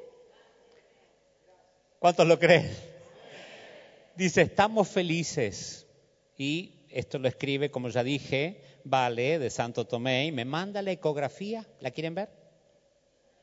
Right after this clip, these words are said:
Todos digan, "Ah". Y démosle la gloria al Señor, porque Él sigue haciendo milagros. Amén.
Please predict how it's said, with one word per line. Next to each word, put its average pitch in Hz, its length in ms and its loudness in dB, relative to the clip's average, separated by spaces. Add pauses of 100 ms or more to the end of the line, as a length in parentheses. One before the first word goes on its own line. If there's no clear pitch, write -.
(3750)
Todos 220 220 8
digan, 190 240 6
"Ah". 147 920 0 (1300)
Y 135 80 -6
démosle 156 400 4
la 147 120 6
gloria 147 320 10
al 139 80 4
Señor, 139 420 8
porque 135 260 4
Él 139 100 4
sigue 165 320 8
haciendo 165 480 8
milagros. 160 600 10
Amén. 185 560 8